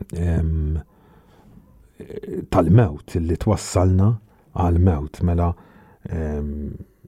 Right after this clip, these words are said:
rridu noqogħdu attenti, em, eh, fil, fil, fil-ħajja tagħna ta' insara, għaliex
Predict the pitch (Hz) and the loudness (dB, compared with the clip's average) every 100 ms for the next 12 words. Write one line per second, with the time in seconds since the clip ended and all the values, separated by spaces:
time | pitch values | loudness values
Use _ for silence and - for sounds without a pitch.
0 | _ _ 104 101 110 87 85 95 107 101 | _ _ -2 2 2 2 0 0 2 0
1 | 87 90 80 76 _ _ _ _ _ - | 0 -2 -4 -8 _ _ _ _ _ -16
2 | - _ 123 123 107 123 160 - _ _ | -16 _ 2 4 2 0 -2 -2 _ _
3 | _ _ _ _ 85 85 82 80 78 76 | _ _ _ _ -8 -6 -6 -6 -6 -10
4 | - - - _ _ _ _ _ - - | -12 -20 -20 _ _ _ _ _ -20 -20
5 | - - - 78 73 - - 85 76 78 | -20 -20 -14 -10 -10 -2 0 2 0 -4
6 | 78 71 - - 80 76 76 - - _ | -6 -8 -8 -6 -6 -6 -12 -14 -20 _
7 | _ _ - - 92 - 110 90 87 104 | _ _ -10 -4 -2 0 0 0 0 0
8 | 87 82 82 - 82 92 90 - 113 113 | 0 -2 -4 -4 -4 -2 -2 -2 0 0
9 | 117 147 151 _ _ _ _ _ _ - | 2 0 -4 _ _ _ _ _ _ -6
10 | 92 87 87 82 - - | -2 -2 -2 -4 -8 -12